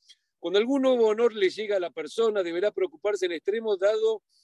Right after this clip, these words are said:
que a veces el honor le llega a alguien para hacer que su alma parta. Dios no lo permite. O sea, te llega el honor,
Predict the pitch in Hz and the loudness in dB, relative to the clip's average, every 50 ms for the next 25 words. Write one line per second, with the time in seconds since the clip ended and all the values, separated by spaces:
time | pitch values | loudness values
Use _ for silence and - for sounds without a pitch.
0 | _ _ _ _ _ - 180 185 214 240 196 196 180 190 185 202 220 233 226 202 | _ _ _ _ _ -6 -4 -4 -4 -4 -4 -2 -2 0 0 0 0 0 0 -2
1 | 185 180 202 196 202 208 220 226 220 208 175 180 175 156 - 208 208 190 - 180 | 0 2 2 2 2 0 -2 -2 -4 -4 -2 -2 -4 -2 -2 -4 -4 -4 -4 -6
2 | 151 - 185 190 185 185 180 170 - - 156 143 131 143 143 160 185 190 180 170 | -4 -2 -2 -2 -2 -4 -6 -6 -4 -4 -6 -4 -4 -6 -4 -2 -2 -2 -2 -2
3 | 170 175 180 156 - 151 139 - 175 - - 185 - 214 220 214 208 214 226 247 | -4 -4 -6 -6 -8 -8 -8 -6 -8 -4 -4 -2 -2 0 0 0 0 -2 -2 0
4 | 277 269 254 247 - - | 0 0 0 0 -2 -4